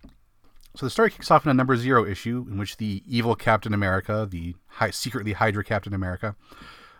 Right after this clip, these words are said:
unleashes his master plan. He seemingly engineered simultaneous attacks on the Earth by the alien Chitauri,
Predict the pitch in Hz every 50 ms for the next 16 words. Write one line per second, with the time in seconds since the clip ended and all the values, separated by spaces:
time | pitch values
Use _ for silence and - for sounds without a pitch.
0 | _ - - 131 131 139 156 151 - 147 139 113 131 110 104 110 113 110 - -
1 | 101 - - 95 87 85 82 - - - _ _ _ _ _ _ - - _ -
2 | - _ _ _ _ _ - 120 104 - - - 220 262 254 220 196 - 147 147
3 | 135 135 139 131 135 127 113 - - - - 156 175 175 165 - - - 165 170
4 | 165 156 139 - 131 - - 127 127 127 - - 123 110 117 - 117 117 123 -
5 | - - - 101 98 95 92 85 95 101 - - 110 110 117 120 113 110 104 98
6 | - - - - - 107 107 113 127 139 175